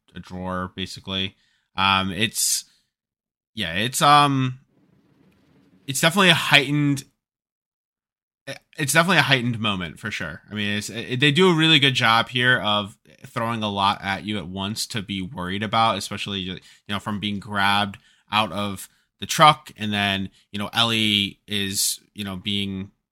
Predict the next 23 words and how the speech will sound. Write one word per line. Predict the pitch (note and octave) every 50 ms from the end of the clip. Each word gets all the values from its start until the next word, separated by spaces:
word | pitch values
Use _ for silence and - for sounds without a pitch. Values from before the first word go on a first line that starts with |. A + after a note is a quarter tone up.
| _ _ _ _ _
you | G#2+
know, | G#2 F#2+ E2 D#2+ G2 G#2 _ _
dragged, | - A#2 A2 G#2 G#2 G2+ G2 F#2+ F#2 G#2+
dragged | A#2+ C3+ A#2 A#2 A2+ A2
away, | A2 G#2+ G#2+ A2 A2 A2 G#2+
and | G#2 G2+
that, | G2+ -
like, | - F#2+ F#2 F#2 G2+
little, | G#2 G#2 G#2 G2 F2+ -
that | - G2+ D#2+ C#2+
little | G2 G2+ G2+ G2+
health | - - G#2 G#2 G2+ - - -
circle | - - - A2+ G#2 G2+ - A2 G#2 G2+
comes | G2 - A2+ G#2 G2+ G2
around | G#2 G2+ G2 G2+ G2 -
her | G#2+ G2+ G2+ G2
where | G2 G2 F#2+
you | F#2+ F#2+ F#2+
need | G2 G2+ -
to | F#2+
protect | F#2 G2+ - - G#2 G2+ - -
her. | - G#2 G2+ G2
Like, | G2 F#2 F2+ F2+ -